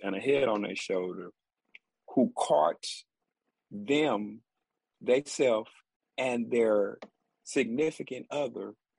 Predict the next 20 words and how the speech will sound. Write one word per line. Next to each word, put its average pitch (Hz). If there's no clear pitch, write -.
and 127
their 120
kids 135
out 135
on 127
a -
corner 117
so 147
you 135
can 123
have 135
them 127
beg 135
for -
money. 131
You 131
know 139
what 131
I'm 123
saying? 131